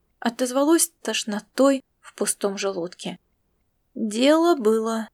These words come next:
плохо. Мое физическое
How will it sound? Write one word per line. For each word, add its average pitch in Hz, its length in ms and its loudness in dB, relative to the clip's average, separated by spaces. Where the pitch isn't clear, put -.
плохо. 185 540 -6
Мое 220 540 4
физическое 220 880 0